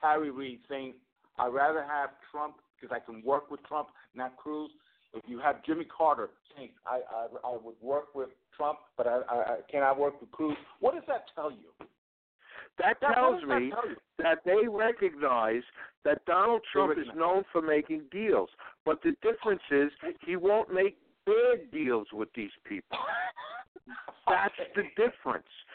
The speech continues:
Speaker 2: He, he's
Speaker 1: Okay,
Speaker 2: got
Speaker 1: Mark.
Speaker 2: these five major points, you know, the wall being one, rejuvenate the military, block Muslim inv-, uh, immigration from certain countries.
Speaker 1: Only the rich ones.
Speaker 2: You know, th-,
Speaker 1: No, no,
Speaker 2: that's,
Speaker 1: no, he
Speaker 2: the, that's the other point that the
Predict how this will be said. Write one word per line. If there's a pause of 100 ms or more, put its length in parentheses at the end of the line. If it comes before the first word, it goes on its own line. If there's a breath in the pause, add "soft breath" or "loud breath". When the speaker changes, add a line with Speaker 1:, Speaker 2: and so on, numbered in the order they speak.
(200 loud breath)
Speaker 2:
He,
he's (160)
Speaker 1:
Okay,
Speaker 2:
got
Speaker 1:
Mark.
Speaker 2:
these (120)
five
major
points, (640 loud breath)
you
know,
the
wall
being
one,
rejuvenate
the (240)
military, (440 loud breath)
block
Muslim
inv-, (180)
uh, (100)
immigration
from (140)
certain (100)
countries.
Speaker 1:
Only
the
rich
ones.
Speaker 2:
You
know,
th-, (100)
Speaker 1:
No,
no,
Speaker 2:
that's,
Speaker 1:
no,
he
Speaker 2:
the, (100)
that's (140)
the
other
point (360 loud breath)
that
the